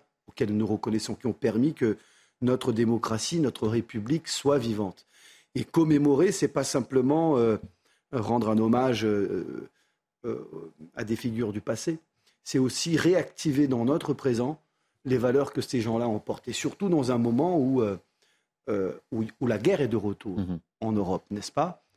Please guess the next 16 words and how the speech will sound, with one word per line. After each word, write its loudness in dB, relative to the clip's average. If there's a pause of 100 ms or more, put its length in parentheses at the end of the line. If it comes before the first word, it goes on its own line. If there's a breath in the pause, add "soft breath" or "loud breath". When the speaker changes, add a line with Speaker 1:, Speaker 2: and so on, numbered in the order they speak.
(400)
Speaker 1:
Et, 0
et, 0
et, 2
et -4
où -2
on -2
se -4
demande 2
qu'est-ce -2
que 0
être -4
français, -4 (640)
qu'est-ce 0
que 0
la 2
France -6